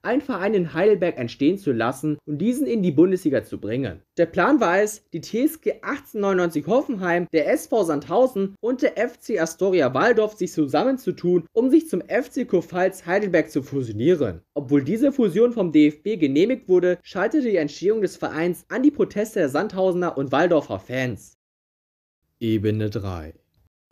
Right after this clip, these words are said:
Sebastian Aproy. Sebastian Aproy, vollständiger Name Washington Sebastian Aproy Gallo, ist ein uruguayischer Fußballspieler und gewann zweitausendelf die Copa America. El Loco, zu Deutsch der Verrückte,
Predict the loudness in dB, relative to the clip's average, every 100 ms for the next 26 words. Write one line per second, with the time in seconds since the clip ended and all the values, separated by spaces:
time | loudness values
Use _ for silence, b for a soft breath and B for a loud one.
0 | _ -14 -4 0 0 -2 -4 -2 -2 -4
1 | -8 -8 -4 -4 -4 -8 _ _ -14 -4
2 | -2 -2 -4 -2 -2 -2 -6 -4 0 2
3 | 2 -2 _ -4 -4 -2 -4 -2 -2 -2
4 | -2 -4 -4 -4 -2 -2 -4 -6 -6 -4
5 | -4 -4 -6 -6 -4 -6 -6 -2 -2 0
6 | -2 2 2 0 -2 -6 -2 -4 -2 -2
7 | -2 -4 -8 -8 -6 -6 -6 -6 -2 0
8 | -2 -8 -4 0 0 -2 -2 -2 -4 -8
9 | -4 -4 -4 -6 -6 -6 -4 -4 -2 -2
10 | -4 -8 -10 -8 -2 4 4 4 2 4
11 | 2 -4 -8 -2 -2 -2 -8 -8 -6 -4
12 | -2 -4 0 0 0